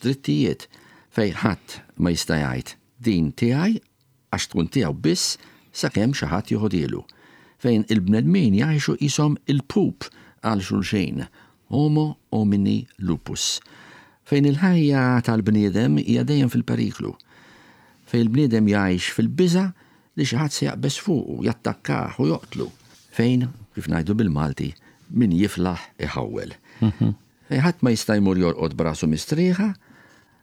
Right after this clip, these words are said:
Speaker 1: għax minnu intelligenti jista' jinqatel minn minnu b'saħħtu, u minnu b'saħħtu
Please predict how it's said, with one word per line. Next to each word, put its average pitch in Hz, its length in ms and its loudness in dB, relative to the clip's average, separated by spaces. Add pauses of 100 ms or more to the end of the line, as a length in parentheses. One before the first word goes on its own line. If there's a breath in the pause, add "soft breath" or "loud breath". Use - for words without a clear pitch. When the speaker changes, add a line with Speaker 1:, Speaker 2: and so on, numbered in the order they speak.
Speaker 1:
għax - 180 -6
minnu 98 240 4
intelligenti 95 840 2 (520 soft breath)
jista' - 320 -2
jinqatel 78 640 -2 (480)
minn 71 160 0
minnu 147 160 2
b'saħħtu, 110 460 -4 (640 soft breath)
u - 140 -6
minnu 135 260 4
b'saħħtu - 480 -4